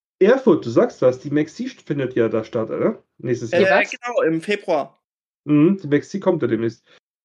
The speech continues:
Speaker 1: Die, nach, also,
Speaker 3: Okay.
Speaker 1: es gab die Mac, die war in
Speaker 3: Mhm.
Speaker 1: Hamburg, dann ist sie nach Erfurt gezogen, war zweimal dort. Beim ersten Mal war ich dabei, beim zweiten Mal nicht mehr. Verbessert mich, ich glaub, die war zweimal.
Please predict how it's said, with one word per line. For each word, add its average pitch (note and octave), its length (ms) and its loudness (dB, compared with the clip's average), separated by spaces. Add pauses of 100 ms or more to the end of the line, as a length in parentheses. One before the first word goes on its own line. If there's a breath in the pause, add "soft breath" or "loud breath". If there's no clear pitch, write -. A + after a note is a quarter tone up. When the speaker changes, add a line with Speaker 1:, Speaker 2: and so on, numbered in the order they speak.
(240)
Speaker 1:
Die, D#3 180 2
nach, G3 320 2
also, A#2+ 160 -8
Speaker 3:
Okay. - 220 -20 (180)
Speaker 1:
es A#2+ 120 -16
gab E3 180 2
die C#3 80 -4
Mac, F#3 400 2 (220)
die B2+ 120 -4
war G2+ 260 -4
in G3+ 140 2
Speaker 3:
Mhm. B3 60 2
Speaker 1:
Hamburg, A3 380 2
dann F3+ 140 2
ist D#3 100 0
sie B2 80 -8
nach G2+ 120 -6
Erfurt C3+ 340 -2
gezogen, B3 520 0
war B2+ 180 -2
zweimal G3+ 520 0
dort. G#3+ 240 0
Beim D#3 140 -2
ersten F3 300 -2
Mal E3+ 100 2
war D3+ 120 2
ich D3 60 -4
dabei, C#3+ 280 0
beim E3+ 120 -2
zweiten F3+ 320 0
Mal D#3 200 2
nicht E3+ 260 -2
mehr. G#3+ 160 -10 (800 soft breath)
Verbessert D3+ 400 2
mich, A2+ 180 -4
ich A#2+ 60 -12
glaub, - 140 0
die B2+ 100 -4
war A2 120 2
zweimal. A#2+ 420 0